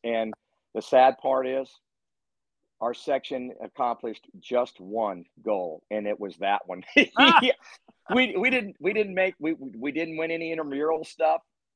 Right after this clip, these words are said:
Speaker 1: You know, we didn't win the academic award, but Jan got pregnant. So we, we all celebrated that in graduation. We found out two days before, uh, S O S graduation that Jan was pregnant.
Speaker 2: Well, that's
Speaker 1: And
Speaker 2: the
Speaker 1: then we
Speaker 2: most
Speaker 1: had a, and then we had a son.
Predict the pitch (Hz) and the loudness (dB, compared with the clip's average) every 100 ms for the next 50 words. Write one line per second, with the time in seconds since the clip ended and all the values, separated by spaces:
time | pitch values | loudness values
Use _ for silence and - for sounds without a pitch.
0 | _ _ - 127 127 117 117 151 151 143 | _ _ -10 -8 -6 -6 -4 -4 -4 -4
1 | 147 147 156 147 117 147 151 151 147 139 | -4 0 0 -2 -4 -6 -6 -10 -10 -8
2 | 147 147 147 _ _ _ _ 113 120 110 | -4 -4 -6 _ _ _ _ -2 0 -2
3 | 90 135 139 151 135 131 - - 131 120 | -6 -6 -6 -4 -2 -2 -4 -4 -4 -4
4 | 113 - 117 113 131 - 127 127 120 117 | -8 -12 -10 -8 -10 -10 -4 -2 -2 -2
5 | 120 113 113 107 101 107 104 98 107 104 | -4 -4 -4 -6 -4 -6 -6 -8 -4 -4
6 | 92 95 101 101 107 143 139 131 - - | -6 -8 -8 -8 -4 0 2 2 0 -2
7 | 160 143 135 123 120 - 117 110 107 _ | -2 0 -2 -4 -10 -8 -2 -2 -2 _
8 | _ _ _ 104 104 104 101 123 - 107 | _ _ _ 0 2 0 -2 -4 -6 -4
9 | 110 - 107 98 95 92 95 95 92 - | -4 -4 -6 -6 -8 -8 -8 -10 -12 -8
10 | 101 95 85 - 85 - - _ _ - | -6 -6 -8 -6 -6 -6 -16 _ _ -2
11 | 196 180 170 214 220 208 214 190 - 143 | 2 6 6 6 4 2 2 -2 -6 -10
12 | 156 151 170 160 143 131 101 82 | -8 -4 -2 0 -2 -4 -12 -16